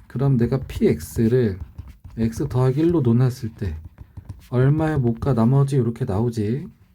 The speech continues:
근데 또 이거를 X 빼기 삼으로 나눴을 때 얼마의 못가 나머지 이렇게 나와.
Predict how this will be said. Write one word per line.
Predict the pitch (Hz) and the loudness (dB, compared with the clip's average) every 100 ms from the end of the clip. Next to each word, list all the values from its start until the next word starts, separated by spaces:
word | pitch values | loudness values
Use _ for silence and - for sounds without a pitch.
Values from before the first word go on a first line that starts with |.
| _ - - | _ -14 -8
근데 | 131 139 | 0 0
또 | 139 160 | 0 2
이거를 | 123 120 135 165 165 | 2 4 2 2 -2
X | 107 - 139 | -4 -6 -4
빼기 | 143 135 | -2 -2
삼으로 | 139 180 180 | -2 0 0
나눴을 | 139 104 117 117 110 - | 2 2 2 0 -6 -8
때 | 131 80 - - - - - - - | -8 -8 -12 -16 -16 -14 -16 -18 -2
얼마의 | 113 127 156 156 | 2 2 2 0
못가 | 123 107 - _ 165 190 226 226 - - - | 0 -2 -6 _ -2 0 0 -2 -16 -12 -6
나머지 | 110 120 143 135 | 0 4 4 2
이렇게 | 98 98 - | -4 -8 -14
나와. | - | -20